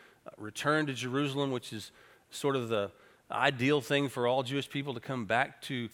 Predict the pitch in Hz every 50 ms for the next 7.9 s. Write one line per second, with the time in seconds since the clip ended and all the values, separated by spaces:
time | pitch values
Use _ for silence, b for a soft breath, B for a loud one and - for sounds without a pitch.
0 | B B B B - 104 - - 135 139 139 139 120 - - 131 131 131 131 127
1 | 113 110 117 123 131 131 127 123 - - 113 123 135 127 117 123 127 127 127 127
2 | 127 120 B B B B B B B 120 - - 160 131 - - 175 165 165 165
3 | 160 143 123 139 123 - 165 156 151 151 139 - - 143 131 120 117 120 127 147
4 | 156 151 131 143 143 143 143 - - 151 131 139 139 135 117 123 135 143 139 135
5 | 135 127 B B B B B B - 170 190 190 180 143 156 156 143 147 151 160
6 | 170 151 151 147 139 123 147 156 143 120 127 117 - - 143 139 147 147 - -
7 | 113 - 127 113 - - 165 170 165 156 143 123 110 135 135 139 151 165